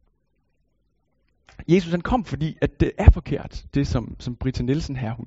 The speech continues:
gjorde, og også Stein Bakker og andre. Og han kom, han kom netop, fordi det er forkert,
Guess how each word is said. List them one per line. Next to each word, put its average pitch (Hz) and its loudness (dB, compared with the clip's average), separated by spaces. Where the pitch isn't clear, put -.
gjorde, 135 -4
og 117 2
også - -2
Stein 131 -2
Bakker 143 -2
og - -4
andre. 143 0
Og - -4
han 160 0
kom, 180 -2
han 165 -2
kom 185 0
netop, 185 2
fordi - -6
det 127 -2
er 123 0
forkert, - -6